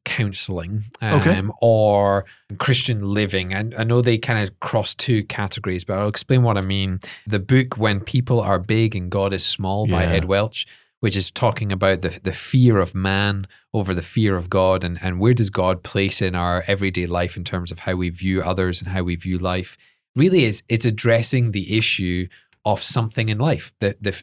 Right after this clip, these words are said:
Speaker 1: the fear of man. Now, there are so many books that address an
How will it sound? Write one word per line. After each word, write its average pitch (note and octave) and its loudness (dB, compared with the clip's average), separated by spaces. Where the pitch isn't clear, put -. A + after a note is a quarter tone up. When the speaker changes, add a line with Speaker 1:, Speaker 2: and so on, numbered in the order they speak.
Speaker 1:
the G2+ -4
fear F#2+ -2
of F#2 -6
man. G#2+ -2
Now, B2+ 2
there C3+ 2
are B2 2
so D3 2
many B2 2
books F#2+ -2
that A2+ 2
address G2+ 0
an F#2+ -4